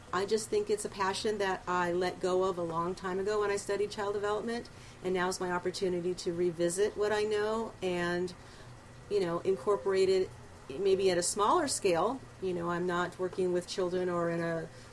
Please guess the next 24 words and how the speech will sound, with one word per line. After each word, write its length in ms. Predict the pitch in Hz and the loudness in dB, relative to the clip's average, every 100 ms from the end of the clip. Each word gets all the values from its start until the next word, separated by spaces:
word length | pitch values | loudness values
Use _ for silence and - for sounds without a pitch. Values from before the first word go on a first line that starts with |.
| - | -6
developmental 580 | 175 170 170 175 170 | 0 2 2 2 2
research 640 | 165 180 175 185 185 - - | 4 2 4 2 2 -2 -8
capacity, 720 | - 196 185 160 - 175 185 196 - - - 170 | -8 -4 0 0 0 0 0 -2 -10 -18 -10 -4
but 260 | 170 170 - - | -2 -2 -4 -6
I 280 | 175 170 170 | -4 -4 -4
am 440 | 170 165 165 170 170 - - - - - - | -4 -2 -2 -4 -6 -14 -18 -20 -20 -20 -12
providing, 680 | - 185 180 175 180 180 180 - - - - - | -4 2 4 4 4 2 0 -4 -14 -18 -18 -6
you 80 | 196 | -2
know, 200 | 180 170 | 0 0
a 100 | 180 | -2
service 480 | - 185 180 180 175 | -2 0 2 2 0
that 280 | 185 170 165 - 180 165 160 - | -2 -4 -6 -8 -8 -8 -10 -2
will 140 | 180 | -2
definitely 640 | 175 170 - 175 175 180 | 0 -2 -4 -4 -2 -2
affect 520 | 180 - 170 165 - - - 165 | -2 -2 -4 -4 -8 -12 -12 -6
the 80 | 170 | -4
way 440 | 165 165 160 170 175 | 0 0 2 0 0
maybe 260 | 170 170 | 0 0
parents 540 | 180 - 160 175 175 - | -2 -4 -2 -2 -2 -2
look 300 | 175 180 - - | 0 0 -4 -10
at 240 | 170 165 175 - 170 | -4 -4 -4 -8 -12
their 280 | 170 170 | -4 -4
children's 480 | 160 - 170 165 170 | -4 -2 -2 -2 -6
space 480 | - 165 185 262 - | -4 0 0 0 -4